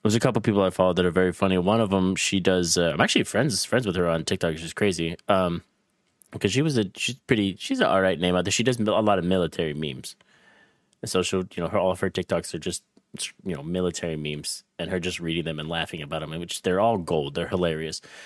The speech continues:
But <laughs> we did that podcast last week, and then literally the next day, um, she came across my For You page with a shitload of memes about,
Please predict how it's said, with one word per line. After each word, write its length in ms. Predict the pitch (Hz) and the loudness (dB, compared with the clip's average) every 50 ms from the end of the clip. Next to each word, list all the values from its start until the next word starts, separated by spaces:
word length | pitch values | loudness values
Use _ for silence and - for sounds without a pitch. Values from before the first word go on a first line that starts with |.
| - - - - | -20 -20 -10 -4
But 180 | 95 107 107 _ - - | -2 -2 -2 _ -10 -10
<laughs> 220 | - - - - - | -8 -8 -8 -4 -2
we 80 | 143 110 | 0 2
did 180 | - 120 117 | 2 0 2
that 180 | - 110 101 - | 2 2 0 2
podcast 480 | - 104 101 98 - 98 90 85 - - | 0 0 0 2 2 0 0 0 2 2
last 240 | 95 95 92 - | 2 2 2 0
week, 160 | - 92 85 - | -2 -4 -4 -2
and 100 | 85 87 | -4 -4
then 200 | 90 87 85 85 | -2 -4 -2 -2
literally 280 | 95 90 98 98 95 | 0 2 2 2 2
the 140 | 90 87 90 | 2 2 0
next 320 | 87 90 87 - - - | 0 0 -2 -4 -6 -4
day, 340 | - 92 87 85 85 80 - _ _ _ _ - - - _ _ _ _ _ - | -2 0 2 2 0 -2 -4 _ _ _ _ -20 -20 -20 _ _ _ _ _ 0
um, 640 | - 98 92 90 85 85 82 80 80 78 78 - - _ _ _ _ _ _ _ _ - - - 139 - | 2 2 2 4 2 2 0 0 -2 -4 -8 -10 -12 _ _ _ _ _ _ _ _ -14 -10 -10 -8 -4
she 220 | - - - 117 107 | -2 0 2 2 0
came 260 | - - 98 90 85 | 2 2 0 0 0
across 300 | 87 - - 92 87 - - | -2 0 0 0 0 2 -2
my 80 | 87 | -4
For 200 | 82 - - 104 | -4 -2 -4 -2
You 140 | 95 92 92 | -2 -2 -4
page 320 | 85 - 85 85 85 - - | -4 -2 -2 -2 -2 -2 -6
with 100 | - - - | -12 -10 -8
a 60 | - | -4
shitload 400 | - - - 110 - 98 101 101 | -2 0 -2 -2 -2 -2 -2 -2
of 80 | 95 85 | -2 -2
memes 300 | 87 90 87 85 85 92 | -2 -2 -2 -2 -2 -4
about, 360 | 80 82 87 82 87 90 | -2 0 0 2 0 -2